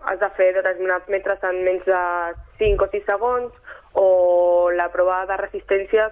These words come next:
són un dos, és un dos mil, són cinc voltes a la pista d'atletisme. Llavors, conforme vas pujant de categoria, t'a-, t'acorten els, els temps.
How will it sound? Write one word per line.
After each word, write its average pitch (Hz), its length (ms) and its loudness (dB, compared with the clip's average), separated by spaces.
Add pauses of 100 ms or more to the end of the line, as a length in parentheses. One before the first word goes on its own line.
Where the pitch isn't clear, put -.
són 190 180 0 (100)
un 190 180 -2
dos, 180 140 0 (100)
és - 160 -4
un 196 120 0
dos 175 160 0
mil, 165 300 2 (140)
són 175 220 0
cinc 180 200 0
voltes 180 320 -2
a 180 80 0
la 165 100 -4
pista 175 220 -4
d'atletisme. 165 500 -4 (600)
Llavors, 190 280 2
conforme 180 400 0
vas 175 240 -2
pujant 185 240 -2
de 185 80 -4
categoria, 185 520 0
t'a-, 170 400 -2
t'acorten 170 540 -6 (360)
els, 160 260 -4 (460)
els 165 200 -6
temps. 165 300 -4